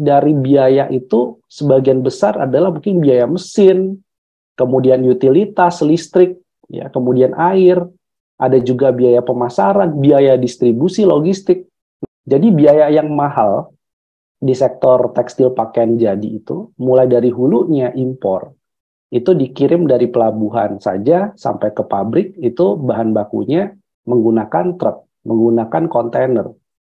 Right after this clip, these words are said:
menggunakan solar. Sebagian yang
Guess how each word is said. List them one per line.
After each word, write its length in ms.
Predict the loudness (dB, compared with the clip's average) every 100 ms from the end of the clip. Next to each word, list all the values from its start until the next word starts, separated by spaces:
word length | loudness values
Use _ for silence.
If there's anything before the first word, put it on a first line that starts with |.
| -6
menggunakan 640 | -2 0 0 0 -2 -4
solar. 560 | -2 0 0 0 -2 -8 -16 _ _ _
Sebagian 720 | -8 -4 -2 0 2 2 0
yang 240 | -2 -4